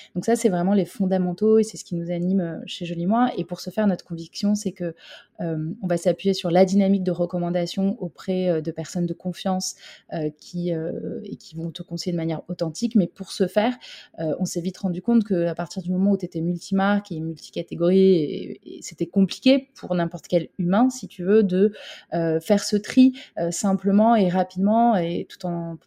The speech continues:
procurant une superbe expérience client. Donc, on a développé un premier outil sur la plateforme, euh, technologique de Joli Moi,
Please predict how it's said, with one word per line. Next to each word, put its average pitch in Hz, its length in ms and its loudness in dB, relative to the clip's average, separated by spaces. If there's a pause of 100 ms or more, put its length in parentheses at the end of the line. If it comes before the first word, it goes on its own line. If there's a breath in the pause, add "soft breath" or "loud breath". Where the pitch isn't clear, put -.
(240)
procurant 196 420 -2
une 196 80 4
superbe 190 380 -2
expérience 175 440 -6
client. 160 320 -8
Donc, 180 240 -4
on 190 80 0
a 180 80 2
développé 185 340 2
un 196 120 0
premier 202 360 0
outil 196 260 -2
sur - 120 -6
la 175 120 0
plateforme, 190 420 -4
euh, 170 100 -4
technologique 175 600 -8
de 170 80 -8
Joli 165 200 -10
Moi, 220 260 -2